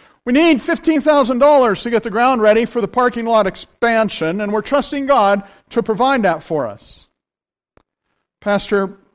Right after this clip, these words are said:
my wife and I have been praying together. God has really blessed us financially.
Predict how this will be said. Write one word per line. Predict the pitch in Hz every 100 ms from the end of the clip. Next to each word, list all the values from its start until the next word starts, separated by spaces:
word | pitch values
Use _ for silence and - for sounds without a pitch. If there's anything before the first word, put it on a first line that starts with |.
| _
my | - 240 214 196
wife | 214 226 220
and | 208
I |
have | 180
been | 165
praying | - 214 190
together. | 139 135 127 131 - _ _ _ _ _ _ -
God | 202 196
has | 165 180
really | 202 208
blessed | 185 175 -
us | 143
financially. | - 147 151 151 - 117 127